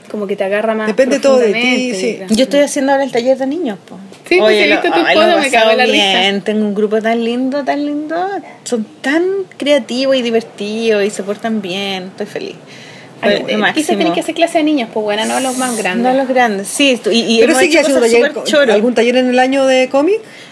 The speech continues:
Speaker 1: Sí, siempre
Speaker 3: Siempre,
Speaker 1: tiene, pues.
Speaker 3: siempre tengo,
Speaker 2: Ay,
Speaker 3: tengo
Speaker 2: yo quiero que
Speaker 3: alumnas
Speaker 2: mi
Speaker 3: en la
Speaker 2: papá vaya.
Speaker 3: noche. Sí, pues,
Speaker 1: Oye,
Speaker 3: tengo
Speaker 1: bueno, de
Speaker 3: alumnas
Speaker 1: verdad, mándanos
Speaker 3: grandes.
Speaker 1: la weá de tu papá,
Speaker 3: Sí.
Speaker 1: pues.
Speaker 2: Ah, verdad,
Speaker 1: Uno más
Speaker 2: lo
Speaker 1: que
Speaker 2: voy a
Speaker 1: sea,
Speaker 2: anotar.
Speaker 3: En las
Speaker 1: acuérdate.
Speaker 3: noches, los miércoles hago clases para adultos y en las tardes también miércoles.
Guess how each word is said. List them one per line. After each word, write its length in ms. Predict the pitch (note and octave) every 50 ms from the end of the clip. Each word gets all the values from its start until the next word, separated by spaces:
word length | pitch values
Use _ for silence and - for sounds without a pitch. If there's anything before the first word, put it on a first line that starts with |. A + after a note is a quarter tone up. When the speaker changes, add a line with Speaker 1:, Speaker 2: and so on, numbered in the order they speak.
| - - -
Speaker 1:
Sí, 200 | - D4 E4+ F4+
siempre 140 | E4 - G#4
Speaker 3:
Siempre, 340 | - E4+ E4 C#4+ A3+ A4 B4+
Speaker 1:
tiene, 220 | - B4+ F#4 D4
pues. 180 | B3 B3+ A#3+ A#3+
Speaker 3:
siempre 320 | D4+ D#4 D#4 D#4 E4 E4+
tengo, 200 | - D4+ D4+ D4+ C#4
Speaker 2:
Ay, 60 | C4+
Speaker 3:
tengo 180 | C4 C4 C4+
Speaker 2:
yo 60 | C4 B3+
quiero 140 | C4+ C4+
que 60 | C4 C4+
Speaker 3:
alumnas 160 | C#4+ C#4 B3+
Speaker 2:
mi 60 | A#3+
Speaker 3:
en 60 | A#3 C4+
la 60 | C4+ B3
Speaker 2:
papá 60 | B3 B3 B3 - - - B3
vaya. 140 | B3 B3 -
Speaker 3:
noche. 160 | - F#3+ G3 F#3+
Sí, 120 | - G4 B4+ C#5 C#5
pues, 140 | - A#4 A#4+ A#4 A#4 A#4
Speaker 1:
Oye, 140 | C#4 D#4+ D#4+
Speaker 3:
tengo 100 | F4+ F4+
Speaker 1:
bueno, 220 | F#4+ F#4+ F#4 F4+
de 80 | F4+ F4+
Speaker 3:
alumnas 80 | D4+ - E4+ D4+
Speaker 1:
verdad, 60 | D4+ D#4+
mándanos 240 | C#4+ C#4+ D4+ D#4+ D#4+
Speaker 3:
grandes. 120 | D#4+ E4 E4 E4+ E4
Speaker 1:
la 20 |
weá 160 | E4 E4+ E4+ F4
de 60 | F4+
tu 80 | F4 F4+
papá, 280 | F#4 F4 E4+ D#4 E4 F#4 -
Speaker 3:
Sí. 60 | D#4+ A#3+
Speaker 1:
pues. 160 | - B3+ C4 B3+
Speaker 2:
Ah, 120 | B3+ C4+
verdad, 280 | B3 A3 A3+ C#4 D#4 D#4
Speaker 1:
Uno 80 | D#4 D#4
más 100 | C4+ B3
Speaker 2:
lo 60 | G3+ G3
Speaker 1:
que 40 | G3+
Speaker 2:
voy 80 | G#3+
a 20 | A3
Speaker 1:
sea, 80 | A3 G#3
Speaker 2:
anotar. 200 | G3+ - A3+ A3+
Speaker 3:
En 80 | C#4
las 80 | C4+ C4 C4+
Speaker 1:
acuérdate. 220 | C4+ C#4 D#4+ E4 F#4+
Speaker 3:
noches, 220 | - - F#4 F4
los 100 | E4+ E4
miércoles 440 | D4 C#4+ D4 D4+ D#4 D#4+ D#4+ D#4 D#4+
hago 140 | D#4 D4 C4+
clases 340 | B3+ C4 C4+ C4+ - C4+ C4
para 160 | - A3+ G3
adultos 400 | F#3 E3+ E3 E3+ - - D3 - - -
y 340 | - A3 A3 A3 A3 G#3+ G#3+
en 140 | G#3+ G#3+ G#3+
las 120 | G#3+ G#3 G#3+
tardes 260 | - G3+ F#3+ F#3 -
también 280 | - F#3+ F3+ F3+ - F3
miércoles. 380 | E3 - - - - - -